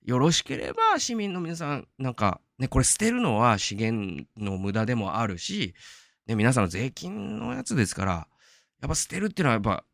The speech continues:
ね、本、本ってのが、なんか、やっぱ図書館のか-、司書の方って本を愛する方も多いでしょうから、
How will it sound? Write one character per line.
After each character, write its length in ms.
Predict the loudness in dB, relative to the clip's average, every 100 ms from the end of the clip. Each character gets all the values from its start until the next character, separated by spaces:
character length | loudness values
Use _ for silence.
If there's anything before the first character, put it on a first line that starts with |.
| _ _
ね、 120 | -12 -12
本、 360 | 0 2 2 -2
本 240 | 2 2
っ 20 | 2
て 160 | -6
の 80 | -12
が、 140 | -12 -18 _ _ _ _ _
な 60 |
ん 40 | _
か、 160 | -20 -20 _ _
や 60 | 4
っ 40 |
ぱ 160 | 6 6 _ _
図 120 | 0
書 80 | 2
館 120 | 2
の 140 | 2 0
か-、 160 | -4 -6 _ _
司 180 | -4
書 120 | -2 -2
の 100 | -2
方 180 | -4
っ 40 | -4
て 100 | -4
本 300 | 2 4 2
を 120 | 0
愛 180 | 0 0
す 140 | 0
る 60 | -4
方 240 | -8 -10
も 160 | -10 -8
多 200 | -2 0
い 140 | 0 -6 _
で 100 | -8
し 100 | -8
ょ 40 |
う 60 | -8
か 120 | -12
ら、 160 | -14